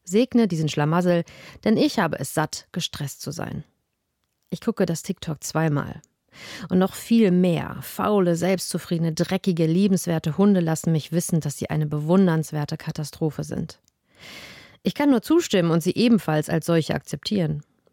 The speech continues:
Die Worte gehen mir nach. Auf Englisch reimt es sich auch noch. "Bless this mess because I am done being stressed."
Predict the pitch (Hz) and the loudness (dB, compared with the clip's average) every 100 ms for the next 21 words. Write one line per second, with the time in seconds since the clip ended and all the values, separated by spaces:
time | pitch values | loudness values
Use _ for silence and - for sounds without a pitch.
0 | _ _ - 175 160 170 - 185 175 156 | _ _ -6 -2 0 0 2 2 2 0
1 | 170 165 165 151 - - - - - - | 0 2 2 0 -2 -10 -16 -20 -20 -10
2 | 175 151 165 170 160 - 147 160 185 160 | -8 -4 0 2 2 -2 -2 0 0 -2
3 | - - - - 95 - - - - - | -6 -8 -10 -8 -10 -12 -20 -20 -20 -20
4 | - _ - 170 214 - 170 170 160 - | -20 _ 0 2 0 -4 -4 -2 -2 0
5 | 165 180 - - 170 170 160 - 175 190 | 0 0 -4 -6 -6 -2 -2 -2 0 2
6 | 175 170 185 185 175 170 156 - - 170 | 2 2 2 2 0 -2 -4 -8 -8 -8
7 | - - - | -8 -12 -14